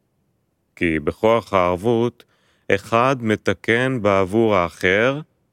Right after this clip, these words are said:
ונמצא הכל מתוקן. ציטוט מספר עשרים.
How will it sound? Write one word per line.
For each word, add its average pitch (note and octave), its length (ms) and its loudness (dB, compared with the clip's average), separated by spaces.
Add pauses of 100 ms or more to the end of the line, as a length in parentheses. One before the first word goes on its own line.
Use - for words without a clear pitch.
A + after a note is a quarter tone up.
(280)
ונמצא F#2 460 0
הכל C#3 600 0 (220)
מתוקן. F2+ 600 -4 (2500)
ציטוט - 480 -4
מספר G2 380 -2
עשרים. E2+ 440 -4